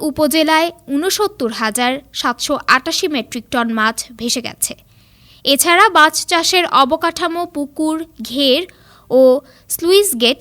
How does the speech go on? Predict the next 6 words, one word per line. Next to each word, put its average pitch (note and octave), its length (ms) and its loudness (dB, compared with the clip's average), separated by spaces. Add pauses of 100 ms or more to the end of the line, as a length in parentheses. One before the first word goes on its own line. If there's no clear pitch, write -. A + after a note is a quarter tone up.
(120)
ধ্বংস C4 360 -2
হয়েছে C4+ 480 -2
তিন C#4 220 -2
হাজার B3 380 -2 (400)
ছয়শো C4+ 400 -2
পঁয়ত্রিশটি। - 680 -6